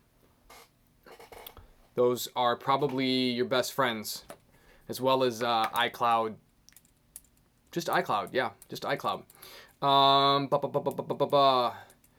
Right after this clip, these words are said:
I'll explain what they are if you don't know, but basically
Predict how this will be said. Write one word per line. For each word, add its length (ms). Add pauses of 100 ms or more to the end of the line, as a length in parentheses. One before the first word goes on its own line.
(2000)
I'll 80
explain 320
what 120
they 100
are 200
if 80
you 60
don't 180
know, 300
but 340
basically 640